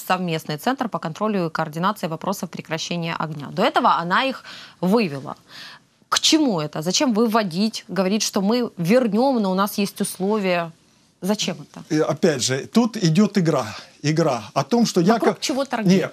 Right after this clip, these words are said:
Speaker 2: и торги. В-, вокруг резолюции Совета Безопасности.
Speaker 1: Всё о том
Speaker 2: Идут,
Speaker 1: же.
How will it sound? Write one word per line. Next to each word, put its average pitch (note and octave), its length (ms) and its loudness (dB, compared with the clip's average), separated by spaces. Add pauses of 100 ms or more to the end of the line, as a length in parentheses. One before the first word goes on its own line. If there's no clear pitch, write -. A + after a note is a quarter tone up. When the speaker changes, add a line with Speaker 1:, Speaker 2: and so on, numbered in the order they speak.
(100)
Speaker 2:
и - 20 0
торги. F#3 400 4
В-, C#3 200 0
вокруг F3+ 480 2
резолюции A3 640 4
Совета B3+ 280 -2
Безопасности. A3+ 760 -2 (580)
Speaker 1:
Всё - 100 -4
о F#3+ 40 8
том E3 60 6
Speaker 2:
Идут, C#4+ 220 4
Speaker 1:
же. - 80 -10